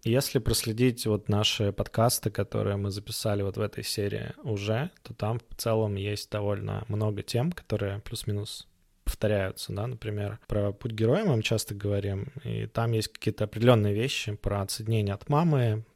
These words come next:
а, соединение с мужским родом, э, но не всегда напрямую с отцом, да, то есть у нас есть, э,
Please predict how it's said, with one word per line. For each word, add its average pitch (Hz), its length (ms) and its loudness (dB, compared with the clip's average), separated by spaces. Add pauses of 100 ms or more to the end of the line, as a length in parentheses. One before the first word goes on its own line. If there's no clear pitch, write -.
(160)
а, 101 200 -2
соединение 107 460 -2
с - 120 -4
мужским 104 340 -2
родом, 127 460 0 (180)
э, 107 140 0
но 110 140 2
не 107 100 4
всегда 107 400 0
напрямую 101 500 0
с - 120 -4
отцом, 104 560 -4
да, 110 140 -4
то - 180 -8
есть - 260 -8
у 107 60 -6
нас - 200 -8
есть, 107 440 -2
э, 98 380 -2